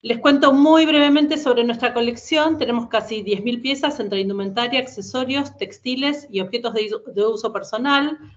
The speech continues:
más de cuatro mil documentos, fotografías, una biblioteca de aproximadamente tres mil ejemplares entre libros y revistas,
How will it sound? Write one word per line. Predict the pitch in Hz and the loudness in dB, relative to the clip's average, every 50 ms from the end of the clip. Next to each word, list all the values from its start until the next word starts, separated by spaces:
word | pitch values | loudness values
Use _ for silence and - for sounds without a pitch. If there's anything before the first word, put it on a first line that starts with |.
| _ _ - | _ _ -6
más | 233 233 220 | -4 -2 0
de | 240 233 | 0 0
cuatro | 233 226 208 214 208 | 2 2 0 0 0
mil | 196 208 202 196 | -2 -2 -2 -2
documentos, | 202 190 220 233 269 277 277 269 262 269 277 277 277 269 - | -4 -2 -2 0 0 2 2 0 0 0 0 0 0 0 -4
fotografías, | - 202 196 190 185 196 196 - - 277 277 285 277 277 277 | -8 -8 -6 -4 -4 -4 -6 -6 -4 -2 0 0 0 0 -2
una | 233 208 196 190 | -4 -4 -2 -2
biblioteca | 185 185 190 190 196 233 - 240 | -2 -4 -4 -6 -6 -2 0 2
de | 220 | 2
aproximadamente | 214 - 202 190 180 - - 214 214 220 220 220 233 233 233 233 240 240 247 233 - _ _ _ _ _ _ | 2 0 -4 -10 -10 -8 -4 -4 -2 -2 -2 -2 -2 -2 0 2 2 2 2 0 -4 _ _ _ _ _ _
tres | - 208 214 214 | -4 -2 0 0
mil | 226 226 226 226 | 0 0 0 -2
ejemplares | 220 220 233 220 196 233 240 233 254 247 - | 0 0 -2 -2 0 0 2 2 2 0 -2
entre | 196 185 - 190 185 | -4 -6 -4 -4 -4
libros | 196 196 202 202 220 214 208 - | -2 -2 0 0 0 -2 -2 -4
y | 180 | -4
revistas, | 185 214 214 220 240 233 226 - - 226 214 233 254 - - | -2 0 0 0 -2 -4 -6 -6 -2 0 2 2 0 -2 -6